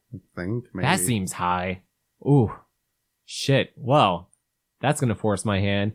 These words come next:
Speaker 2: I think Road Trip is probably a three out of ten
Speaker 1: Mm-hmm.
Speaker 2: as well. I thought it was gonna be slightly higher. I thought maybe Dude, Where's My Car is lower. I think that's still my bottom comedy. Like, it's just something I don't get.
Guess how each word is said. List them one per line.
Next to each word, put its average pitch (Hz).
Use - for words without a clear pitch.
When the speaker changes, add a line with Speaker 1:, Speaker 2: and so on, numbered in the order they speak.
Speaker 2:
I 202
think 226
Road 143
Trip 139
is 120
probably 120
a 98
three 104
out 92
of 85
ten 92
Speaker 1:
Mm-hmm. 190
Speaker 2:
as 107
well. 98
I 131
thought 135
it 120
was 110
gonna 110
be 98
slightly 101
higher. 95
I 92
thought 95
maybe 98
Dude, 95
Where's 92
My -
Car 98
is 95
lower. 98
I 139
think 135
that's 110
still 110
my 95
bottom 95
comedy. 98
Like, 92
it's -
just 107
something 95
I 87
don't 90
get. 95